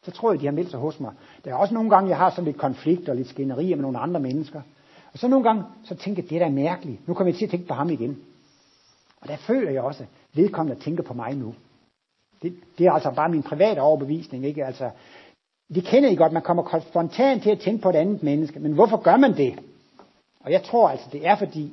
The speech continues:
uanset om de er afdøde, eller de er på de fysiske plan,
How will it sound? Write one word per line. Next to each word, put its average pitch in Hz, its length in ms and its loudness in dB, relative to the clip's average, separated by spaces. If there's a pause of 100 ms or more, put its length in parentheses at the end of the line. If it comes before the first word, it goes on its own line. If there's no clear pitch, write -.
(140)
uanset 214 640 4
om 139 140 -4
de 143 200 -4
er 151 120 -4
afdøde, 202 720 6
eller 165 140 -4
de 170 100 2
er 185 40 6
på 185 100 -2
de 156 80 -6
fysiske 170 340 -8
plan, 127 340 -8